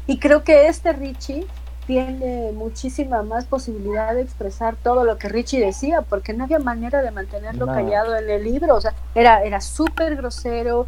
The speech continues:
Speaker 1: siempre hablaba o hacía, eh, el Richie en el libro, de verdad, como en la película, hace estas bromas siempre en doble sentido, y siempre está hablando de sexo, y el Richie de los años noventa era solamente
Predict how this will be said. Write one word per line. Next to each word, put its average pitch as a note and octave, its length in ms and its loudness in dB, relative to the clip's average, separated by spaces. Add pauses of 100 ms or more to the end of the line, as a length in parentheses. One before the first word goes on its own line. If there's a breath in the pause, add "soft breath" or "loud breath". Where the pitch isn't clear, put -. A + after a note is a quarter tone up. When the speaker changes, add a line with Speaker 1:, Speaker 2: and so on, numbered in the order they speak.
(200 loud breath)
Speaker 1:
siempre C#4 520 2
hablaba A3+ 520 6
o G#3+ 100 2
hacía, C#4 400 -2 (280 loud breath)
eh, B3+ 240 6
el A#3+ 140 -2
Richie D#4+ 420 -4
en D4+ 100 -4
el A3+ 120 -6
libro, C4 440 -2
de A#3 140 2
verdad, A3 500 0
como D4 180 -2
en A3+ 60 -4
la G3+ 100 -4
película, A3+ 640 2
hace G#3+ 200 0
estas B3 280 2
bromas A#3 300 -2
siempre A#3+ 340 -2
en C#4 80 0
doble A#3 240 2
sentido, A#3+ 600 -2 (320 loud breath)
y A3+ 80 0
siempre C#4 360 2
está D4 160 0
hablando B3+ 360 2
de G3 140 -2
sexo, A#3 480 4
y G#3+ 120 2
el G3+ 100 0
Richie C4 400 0
de A3 120 2
los F#3+ 280 4
años A#3 300 -2
noventa G#3 440 0 (160)
era G#3+ 220 4
solamente G#3 1000 -2